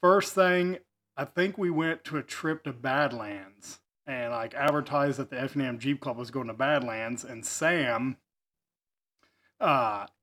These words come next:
and his family wheeled together, his uncle and his cousin, and we ran into him at the campground at the Badlands. And what was the first thing you ever said to me in person?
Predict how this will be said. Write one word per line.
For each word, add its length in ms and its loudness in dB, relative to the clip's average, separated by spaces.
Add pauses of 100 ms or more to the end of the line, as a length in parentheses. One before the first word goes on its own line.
and 140 -4
his 320 6
family 640 2 (140)
wheeled 540 2
together, 440 -2
his 160 -2
uncle 380 0
and 100 -4
his 120 -10
cousin, 520 -4 (540)
and 500 -4 (100)
we 160 0
ran 360 2
into 360 2
him 180 0 (100)
at 260 -2
the 320 -8 (380)
campground 640 -2
at 100 -6
the 60 -10
Badlands. 640 0
And 100 -14
what 140 2
was 120 2
the 100 4
first 560 0
thing 220 2
you 220 2
ever 280 2
said 240 0
to 60 -2
me 140 -2
in 100 -4
person? 520 -6